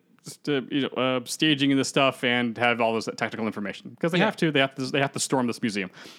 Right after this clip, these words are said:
Speaker 1: So all the power gets cut off. Everyone's freaking out because, like, the building's kind of in lockdown right now because this isn't supposed to happen.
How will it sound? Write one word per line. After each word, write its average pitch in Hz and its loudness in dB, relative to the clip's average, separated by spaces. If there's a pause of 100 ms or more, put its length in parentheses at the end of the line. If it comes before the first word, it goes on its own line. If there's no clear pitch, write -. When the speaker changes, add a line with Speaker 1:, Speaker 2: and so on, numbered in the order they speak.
(100)
Speaker 1:
So 190 4 (320)
all 247 6
the 240 6
power 208 2
gets 180 -4
cut 190 0
off. 175 0 (340)
Everyone's 156 4
freaking 156 0
out 139 2
because, 147 0
like, 143 2
the 147 -6
building's 175 0
kind 165 0
of 170 0
in 143 2
lockdown 156 0
right 190 -2
now 196 -2
because 104 -8
this 143 -6
isn't 139 -2
supposed 135 -2
to 127 -2
happen. 135 0